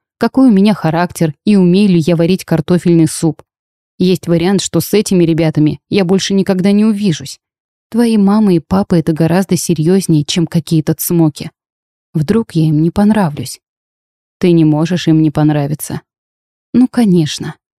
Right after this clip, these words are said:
«Я говорю серьезно, Матрена. Ты чудо, воплощенное волшебство, ожившая сказка. К тому же ты всегда выглядишь прекрасно,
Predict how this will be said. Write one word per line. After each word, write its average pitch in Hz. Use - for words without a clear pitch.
«Я 151
говорю 160
серьезно, 175
Матрена. 156
Ты 170
чудо, 175
воплощенное 202
волшебство, 180
ожившая 190
сказка. -
К -
тому 170
же 214
ты 170
всегда 165
выглядишь 156
прекрасно, 156